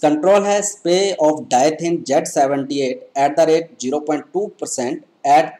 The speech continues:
thirty days interval। Diathin Z seventy-eight का आपको ज़ीरो पॉइंट दो, टू परसेंट का या फिर ज़ीरो पॉइंट दो परसेंट का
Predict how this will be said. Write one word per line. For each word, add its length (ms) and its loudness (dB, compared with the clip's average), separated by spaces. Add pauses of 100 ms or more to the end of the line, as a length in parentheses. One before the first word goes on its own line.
thirty 380 0
days 320 -2 (100)
interval। 360 -4 (680)
Diathin 400 0
Z 140 2 (140)
seventy-eight 640 2
का 60 6
आपको 420 2 (320)
ज़ीरो 160 -2
पॉइंट 200 0
दो, 460 0
टू 320 0
परसेंट 420 -2
का 400 0 (260)
या 80 2
फिर 260 -4
ज़ीरो 220 0
पॉइंट 360 -4
दो 240 0
परसेंट 420 -4
का 360 0